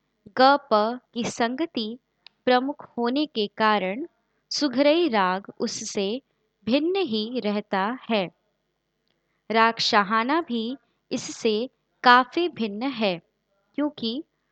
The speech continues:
सुघरई में धैवत अल्प है और शहाना में न्यास युक्त अर्थात न्यास बहुत्व है। इस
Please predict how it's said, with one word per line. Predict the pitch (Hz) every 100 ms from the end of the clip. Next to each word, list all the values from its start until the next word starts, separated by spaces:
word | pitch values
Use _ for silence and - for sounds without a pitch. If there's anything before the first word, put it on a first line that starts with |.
| _
सुघरई | - 262 226 269 262 339
में | 320 220 214 - _ _ 202
धैवत | 214 208 240 254 -
अल्प | 208 208 -
है | 285 247 233 302 _ _ -
और | - 214
शहाना | 214 240 208 240 247 311
में | 320 214 202 226 _ _ -
न्यास | 226 233 262 311 -
युक्त | 208 - - 170 _ _ _ _ -
अर्थात | 214 208 208 196 240 _ _ _ _ 240
न्यास | 240 277 330 -
बहुत्व | 214 202 220 - 330 -
है। | 247 190 160 _ _ _ _ _ _ _ _ _ _ -
इस | 226